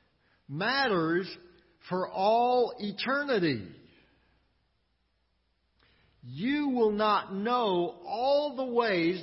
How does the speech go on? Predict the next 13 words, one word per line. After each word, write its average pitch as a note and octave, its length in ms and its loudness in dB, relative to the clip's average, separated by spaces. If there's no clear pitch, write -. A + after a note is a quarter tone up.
that F3+ 200 -4
God G#3+ 280 2
is B3 220 -8
going A3 260 -2
to F#3+ 60 -4
use F#3 680 -4
what F#3+ 300 0
you B3+ 260 -2
do, F3+ 680 2
both D3 220 -8
now D#3+ 300 -4
and D#3 120 -8
years D3+ 220 -6